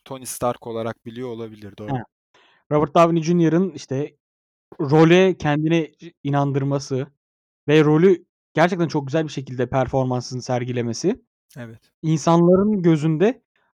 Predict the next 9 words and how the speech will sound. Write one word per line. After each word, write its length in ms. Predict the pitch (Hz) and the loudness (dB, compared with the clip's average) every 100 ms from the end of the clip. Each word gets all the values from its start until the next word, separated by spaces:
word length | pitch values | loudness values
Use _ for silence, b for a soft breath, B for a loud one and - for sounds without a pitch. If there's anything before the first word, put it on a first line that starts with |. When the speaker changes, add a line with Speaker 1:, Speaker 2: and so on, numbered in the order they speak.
| _ - 170 | _ 4 6
Speaker 2:
Iron 220 | 202 185 | 8 6
Man 180 | 180 208 | 4 0
eşittir 320 | 185 - 190 | -2 -2 2
Robert 260 | 190 170 165 | 4 4 4
Downey 260 | 180 185 | 6 6
Junior, 500 | 156 190 175 147 - _ _ | 4 4 6 4 -2 _ _
işte, 160 | - | -4
Wolverine 580 | 139 139 165 170 160 165 | 0 4 6 6 4 2
eşittir 500 | 156 - 139 170 190 | -2 -6 -4 -2 -2